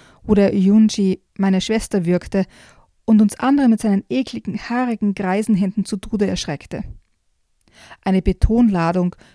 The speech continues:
über unsere Raufereien, Streitereien und Tränen. Über alles, was uns Kopfschmerzen bereitet und uns das Herz gebrochen hat.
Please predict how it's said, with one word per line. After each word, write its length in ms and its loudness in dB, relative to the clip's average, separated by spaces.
über 180 0
unsere 380 2
Raufereien, 680 0
Streitereien 760 -2
und 140 -2
Tränen. 440 -4
Über 260 -2
alles, 480 -2
was 160 -2
uns 160 -4
Kopfschmerzen 640 -6
bereitet 540 -2
und 200 0
uns 240 -2
das 220 -12
Herz 260 -2
gebrochen 480 -6
hat. 260 -10